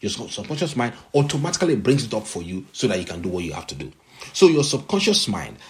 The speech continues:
actually collects all information and never loses anything. And it, it, it, it applies meaning to them based on past experiences and so on and so forth.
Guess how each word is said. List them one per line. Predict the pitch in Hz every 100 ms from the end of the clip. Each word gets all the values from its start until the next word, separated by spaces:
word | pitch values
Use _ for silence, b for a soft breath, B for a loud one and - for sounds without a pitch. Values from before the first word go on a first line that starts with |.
| B
actually | 175 - 127 110
collects | - - 117 156 - -
all | 160 170
information | 135 127 123 147 160 - - b b b b b _ _ -
and | 123 127
never | 143 143
loses | 117 98 95
anything. | 85 78 73 - - _ _ -
And | - 123 120 - _ _ _ _
it, | 131 123 -
it, | 123 -
it, | 131 131 -
it | 143 -
applies | 120 - - 180 196 135
meaning | 131 131 107
to | 98
them | 104 117 78 B B
based | 107 147 147
on | - 95 90 -
past | - -
experiences | - - 95 92 95 95 95
and | 87
so | -
on | 95
and | 78
so | 80
forth. | - - -